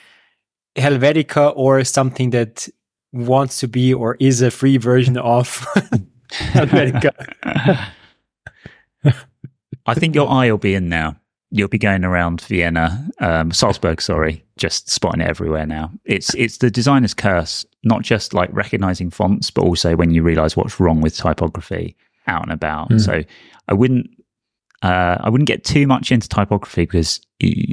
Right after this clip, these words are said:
Speaker 2: your life will not be the same, uh, afterwards. But, uh, yeah, I, f-, I quickly looked on my bookshelf. I'm holding up a copy of Good Services by Lou Downe,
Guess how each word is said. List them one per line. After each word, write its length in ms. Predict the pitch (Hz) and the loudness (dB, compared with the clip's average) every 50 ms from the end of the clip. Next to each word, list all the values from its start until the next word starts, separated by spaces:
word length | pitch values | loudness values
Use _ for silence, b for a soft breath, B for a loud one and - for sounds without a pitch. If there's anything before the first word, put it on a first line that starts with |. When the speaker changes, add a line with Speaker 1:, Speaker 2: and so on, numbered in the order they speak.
| - - - | -4 -4 -2
Speaker 2:
your 240 | - - 90 85 87 | 0 0 2 2 2
life 240 | 85 82 85 - - | 2 0 -2 -2 -2
will 80 | 85 | -2
not 120 | 82 - - | 0 0 0
be 100 | - 78 | -2 -2
the 120 | - - | -2 -4
same, 380 | - - 85 80 78 78 80 - - - - | -4 0 0 0 0 0 -4 -8 -12 -8 -4
uh, 240 | 82 78 76 76 - - | -2 0 0 0 0 0
afterwards. 560 | 82 78 - - - - 76 76 - - - | -2 -2 -2 -2 -2 -2 -2 -2 -2 -6 -4
But, 200 | - - - - | -4 -2 -2 0
uh, 280 | - 80 78 78 76 - b b b b b b b b b | 0 -2 -2 -2 -4 -6 b b b b b b b b b
yeah, 180 | - 95 92 - - | -4 -4 -4 -2 -2
I, 120 | - 143 156 | 0 0 0
f-, 120 | 156 - - | -2 -2 -2
I 140 | 143 143 143 | -2 -2 0
quickly 300 | - - - - 135 135 | -2 -4 -4 -2 -2 -2
looked 180 | 127 - - | 0 0 2
on 40 | 131 | 2
my 100 | 123 117 | 4 4
bookshelf. 600 | 120 135 131 - - 131 123 123 123 - - - - _ _ | 2 0 0 0 2 2 4 2 2 -2 -8 -18 -20 _ _
I'm 140 | 110 104 104 | 0 2 2
holding 240 | 107 104 92 101 90 | 2 2 2 2 0
up 100 | - - | -2 -2
a 20 | |
copy 280 | - 107 - - 95 87 | -4 -4 0 2 0 0
of 100 | 82 - | 2 0
Good 160 | - 92 - | -2 -2 0
Services 520 | - - 95 95 90 87 - - 95 85 | 0 2 2 2 0 0 0 0 0 0
by 160 | - 90 85 | 0 0 2
Lou 180 | 85 87 87 87 | 2 2 2 2
Downe, 420 | 82 85 87 87 90 98 104 104 | 2 2 2 4 2 2 0 -2